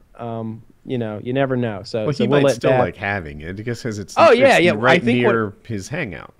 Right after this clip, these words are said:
Speaker 1: Yeah, I, I think one of the things that he likes about it is that could be, like, a place for a caretaker to stay, to, to, to, like, just be over there and,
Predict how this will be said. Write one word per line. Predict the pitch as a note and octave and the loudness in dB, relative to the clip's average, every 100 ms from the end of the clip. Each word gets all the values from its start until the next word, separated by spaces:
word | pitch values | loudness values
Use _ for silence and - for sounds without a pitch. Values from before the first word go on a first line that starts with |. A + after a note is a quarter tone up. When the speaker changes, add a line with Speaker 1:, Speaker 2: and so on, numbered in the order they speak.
| _ _ _ _ - | _ _ _ _ -4
Speaker 1:
Yeah, | D#3+ | 0
I, | C3+ D#3+ | 2 2
I | D3+ | 0
think | D3+ F#3+ F#3 | 0 -2 0
one | D#3+ | 0
of | D#3 | 0
the | D3 | 0
things | D3+ C#3+ C3+ | -2 -4 -4
that | |
he | |
likes | C3 B2+ - | -2 -4 -4
about | C3+ B2 | -2 -2
it | A#2 | -2
is | A#2 | -4
that | B2 | -4
could | B2+ | -4
be, | B2 B2+ | -4 -4
like, | A#2+ | -4
a | |
place | A#2 C3+ A#2+ | -4 -4 -4
for | - A2+ | -4 -6
a | |
caretaker | - - A2+ A#2+ C3 A#2+ C#3 | -6 -4 -2 -2 -2 -2 -2
to | C3+ | -4
stay, | C#3+ - D3+ D#3 E3+ | -4 2 4 4 0
to, | - A#2 | -4 -4
to, | - B2 A2 | -4 -4 -4
to, | C3 | -4
like, | A2+ A2 G#2+ | -2 -2 -4
just | A#2+ A#2 | -8 -4
be | B2+ A#2 | 0 2
over | A2 | 2
there | A#2 A2+ | 0 0
and, | G#2+ | -2